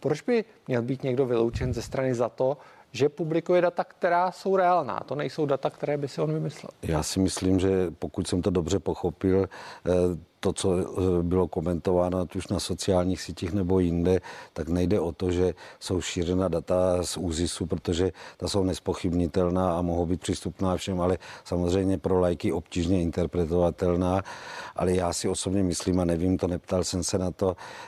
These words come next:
Speaker 2: že i pan doktor Dostál občas ta data interpretuje způsobem, který, eh, není dle mého soudu úplně adekvátní. Eh, jinými slovy, mám pocit, že on se to snaží interpretovat tak, že i neočkovaní,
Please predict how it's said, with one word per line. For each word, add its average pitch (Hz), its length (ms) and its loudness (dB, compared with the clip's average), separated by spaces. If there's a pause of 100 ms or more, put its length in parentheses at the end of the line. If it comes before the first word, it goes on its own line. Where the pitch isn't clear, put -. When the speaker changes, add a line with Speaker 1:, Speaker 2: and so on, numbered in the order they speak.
Speaker 2:
že 92 160 2
i 87 80 2
pan 90 200 0
doktor 92 320 -2
Dostál 95 540 0
občas 95 340 -6
ta - 160 -2
data 90 360 0
interpretuje 92 1000 0 (400)
způsobem, 92 760 -2
který, 95 580 2 (280)
eh, 90 220 0
není 92 400 0 (100)
dle 92 160 0
mého 90 320 -2
soudu 92 420 0
úplně 92 360 0
adekvátní. 90 880 0 (360)
Eh, 90 80 2
jinými 90 500 2
slovy, 90 300 2
mám 95 180 2
pocit, 90 320 -2
že 92 240 2 (280)
on 90 140 -2
se 90 120 -2
to 92 140 -2
snaží 90 300 -2
interpretovat 92 720 0
tak, 85 180 -2
že 95 100 0
i 98 140 -2 (160)
neočkovaní, 95 880 0